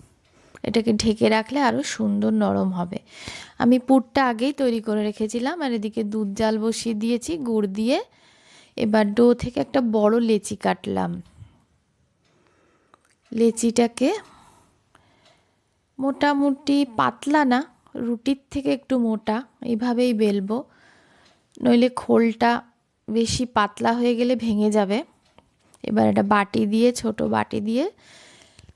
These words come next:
গোল গোল করে আমি কেটে নিলাম। এর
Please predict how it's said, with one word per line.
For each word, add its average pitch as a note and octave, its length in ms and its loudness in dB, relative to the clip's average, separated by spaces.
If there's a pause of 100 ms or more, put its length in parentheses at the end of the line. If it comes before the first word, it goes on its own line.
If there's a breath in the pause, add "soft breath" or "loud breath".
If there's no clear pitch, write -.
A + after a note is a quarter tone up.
(160)
গোল G#3+ 160 6 (120)
গোল A3 140 4 (120)
করে A#3+ 200 2 (920 soft breath)
আমি G#3+ 240 2 (140)
কেটে G#3+ 340 2
নিলাম। G3 280 0 (500)
এর G#3 80 2